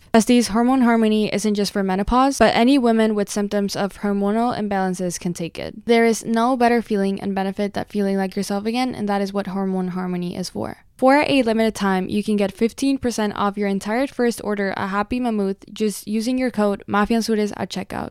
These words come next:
Besties, that's happy mammoth dot com, using the code mafiansudes at checkout for fifteen percent off today. Thank you so much, Happy Mammoth, for sponsoring today's episode. And journal prompts and just so many helpful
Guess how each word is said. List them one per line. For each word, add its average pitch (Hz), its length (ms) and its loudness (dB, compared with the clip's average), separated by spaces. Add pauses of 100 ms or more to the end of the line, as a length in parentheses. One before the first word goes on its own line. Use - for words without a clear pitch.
(120)
Besties, 208 360 2
that's 202 220 -4
happy 214 260 -2
mammoth 220 320 -2
dot 196 180 -6
com, 262 420 0
using 208 340 -4
the 196 100 -4
code 202 240 -4
mafiansudes 196 680 -2
at - 120 -8
checkout 254 420 -2
for 196 140 -8
fifteen 220 360 -4
percent 202 380 -4
off 185 280 -6
today. 185 420 -6 (420)
Thank 202 200 2
you 220 60 -2
so 208 220 -2
much, 196 320 -2
Happy 214 320 2
Mammoth, 202 420 2
for 214 140 -2
sponsoring 185 580 -4
today's 180 300 -6
episode. - 460 -12 (1160)
And 190 560 -14
journal 214 400 -6
prompts 208 520 -10
and 202 220 -12
just 208 220 -12
so 220 140 -12
many 214 220 -10
helpful 208 600 -10